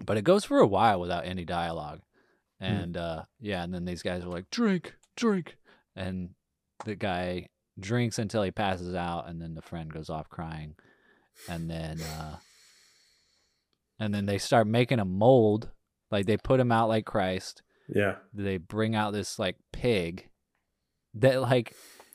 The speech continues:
Speaker 1: some of the things in this movie, it's like, when you look at them, it's, like, not, it's like whatever they're pulling out of the pig,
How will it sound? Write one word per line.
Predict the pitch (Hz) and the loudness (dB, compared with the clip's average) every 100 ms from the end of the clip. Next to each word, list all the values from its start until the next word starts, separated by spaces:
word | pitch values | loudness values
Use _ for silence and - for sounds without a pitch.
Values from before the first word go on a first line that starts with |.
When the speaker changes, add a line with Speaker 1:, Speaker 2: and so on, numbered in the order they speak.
| _ _ _ _ _ | _ _ _ _ _
Speaker 1:
some | - - 185 | -8 0 2
of | 285 | 2
the | 277 | 0
things | - 151 160 | 2 2 4
in | 151 | 2
this | 123 - | 2 0
movie, | 110 117 147 147 | 0 2 0 -4
it's | - 113 - | -2 -2 2
like, | 123 110 | 0 2
when | 131 | 0
you | 143 120 | 2 0
look | 101 120 - | 6 6 6
at | 175 | 4
them, | 185 196 185 - | 4 2 2 0
it's, | 123 120 | 0 2
like, | 147 127 | 4 4
not, | 110 107 113 127 147 - _ _ _ _ _ _ _ _ - | 2 0 2 4 4 0 _ _ _ _ _ _ _ _ -2
it's | 127 | 4
like | 156 151 | 6 8
whatever | 175 214 | 8 8
they're | 190 127 | 6 6
pulling | - 127 120 113 | 4 4 6 6
out | 107 | 6
of | 95 | 4
the | 85 | 0
pig, | - 101 87 | 0 0 0